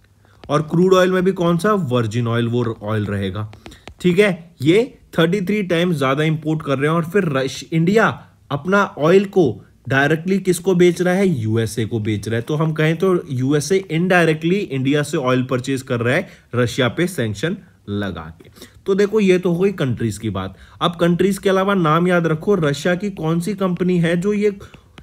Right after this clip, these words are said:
एलएनजी बो-, बेच रही है इंडिया को and नेचुरल गैस? तो याद रखेंगे रशिया का सेकंड लार्जेस्ट नेचुरल गैस प्रोड्यूसर वो है Novatek। रशिया का सेकंड लार्जेस्ट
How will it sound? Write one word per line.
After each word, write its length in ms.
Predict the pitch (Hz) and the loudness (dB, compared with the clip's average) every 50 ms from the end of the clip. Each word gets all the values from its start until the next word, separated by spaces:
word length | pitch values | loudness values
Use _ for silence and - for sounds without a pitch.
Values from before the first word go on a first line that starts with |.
| - - _ _ - | -20 -20 _ _ -2
एलएनजी 460 | 147 156 165 175 190 185 175 175 196 | 2 4 4 4 4 2 2 2 2
बो-, 440 | 175 151 147 143 147 151 139 135 143 | 2 2 0 0 0 -2 -2 -2 0
बेच 280 | 147 147 151 151 156 180 | 2 2 2 2 2 0
रही 140 | 170 180 | 2 2
है 180 | 175 170 165 151 | 2 2 2 2
इंडिया 240 | 143 135 135 131 127 | 0 0 0 0 0
को 360 | 127 127 123 104 95 95 - | -2 -4 -4 -4 -6 -6 -6
and 100 | 123 127 | -6 -4
नेचुरल 400 | 139 135 131 123 127 143 139 143 | -2 0 0 0 0 -2 -4 -4
गैस? 340 | 135 131 123 104 90 - - - _ _ _ _ _ _ _ _ _ _ _ - _ _ - - | 0 0 0 -2 -2 -4 -10 -20 _ _ _ _ _ _ _ _ _ _ _ -20 _ _ -8 -4
तो 60 | 135 | -2
याद 260 | 135 139 139 143 143 | 0 2 2 2 2
रखेंगे 380 | 147 139 139 165 160 165 180 180 | 0 -2 0 0 0 2 2 2
रशिया 320 | 156 147 135 - 160 147 | 2 0 0 2 0 0
का 140 | 143 160 180 | 0 0 -4
सेकंड 400 | 175 - 156 139 131 151 175 185 | -4 -2 -2 -2 -2 0 0 0
लार्जेस्ट 460 | 175 165 151 147 143 156 160 156 160 | 2 2 2 2 2 0 -4 -4 -4
नेचुरल 360 | 147 131 123 123 127 143 147 135 | -2 -2 -2 -2 -2 -2 -4 -2
गैस 240 | 135 131 135 131 | 0 -2 -2 -4
प्रोड्यूसर 640 | - - 127 123 120 113 110 98 - 151 170 202 190 - - - - - - - - 131 | -6 -6 -4 -2 -2 -2 -2 -2 0 0 0 0 -2 -8 -20 -20 -20 -20 -20 -16 -8 -2
वो 120 | 131 139 | 2 2
है 380 | 165 190 220 233 - - - - - 117 | 4 4 2 0 -2 -8 -20 -16 -10 -6
Novatek। 760 | 113 113 123 120 123 123 131 127 127 113 80 73 - - - - - _ _ _ _ - - _ _ _ _ - _ _ - _ _ _ _ _ - _ _ _ - _ _ - _ _ - - - - - _ - _ - - - _ _ _ - - 120 | -4 -2 0 0 2 2 0 -2 -2 -6 -10 -12 -16 -20 -20 -20 -20 _ _ _ _ -20 -20 _ _ _ _ -20 _ _ -20 _ _ _ _ _ -20 _ _ _ -20 _ _ -20 _ _ -20 -20 -20 -20 -20 _ -20 _ -20 -20 -20 _ _ _ -16 -6 -4
रशिया 340 | 127 120 - - 151 147 143 | -4 -2 0 2 2 2 2
का 200 | 147 170 190 190 | 2 0 0 0
सेकंड 360 | 190 - 143 131 156 160 160 | 0 -2 -2 0 0 0 2
लार्जेस्ट 580 | 151 147 143 139 139 156 165 160 165 - - | 2 2 2 2 2 0 -2 -2 -2 -10 -16